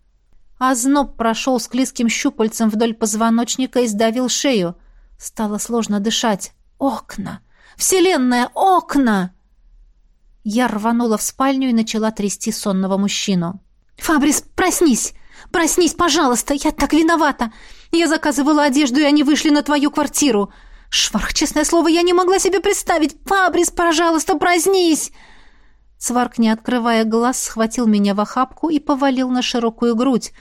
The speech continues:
одновременно потеревшись стремительно твердеющим членом.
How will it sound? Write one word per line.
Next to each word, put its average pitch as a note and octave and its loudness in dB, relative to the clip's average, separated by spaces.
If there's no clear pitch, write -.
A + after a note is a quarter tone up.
одновременно G#3+ 2
потеревшись G#3+ -2
стремительно A3 0
твердеющим F#3+ -4
членом. F#3 -6